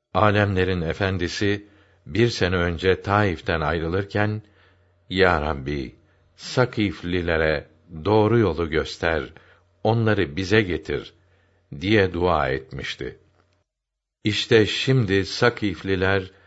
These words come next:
Müslüman olmak için gelmişlerdi.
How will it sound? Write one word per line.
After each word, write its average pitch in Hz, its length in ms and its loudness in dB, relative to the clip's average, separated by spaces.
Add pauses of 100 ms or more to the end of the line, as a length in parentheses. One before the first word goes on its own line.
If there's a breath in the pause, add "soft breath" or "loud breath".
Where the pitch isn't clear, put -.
(320 soft breath)
Müslüman 117 560 0
olmak 95 360 0
için 78 360 -6
gelmişlerdi. 69 920 -4